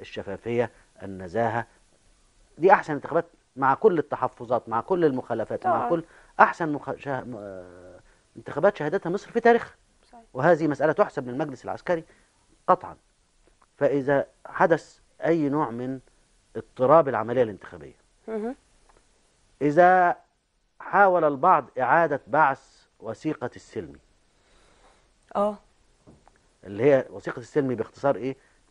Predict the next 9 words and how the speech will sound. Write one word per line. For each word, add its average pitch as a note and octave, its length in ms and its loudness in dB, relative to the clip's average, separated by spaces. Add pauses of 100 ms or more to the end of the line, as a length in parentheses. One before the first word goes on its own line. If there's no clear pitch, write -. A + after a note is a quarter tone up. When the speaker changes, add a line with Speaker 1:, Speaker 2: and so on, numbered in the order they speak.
Speaker 1:
تجعل B2 380 4
الجيش A2 540 -4 (400)
دولة C#3 340 4
فوق B2 280 -4
الدولة، D#3 420 -2 (420)
وسلطة B2 440 -2
فوق A2 240 -4
السلطات G#2+ 460 -4
جميعًا، C#3+ 420 -2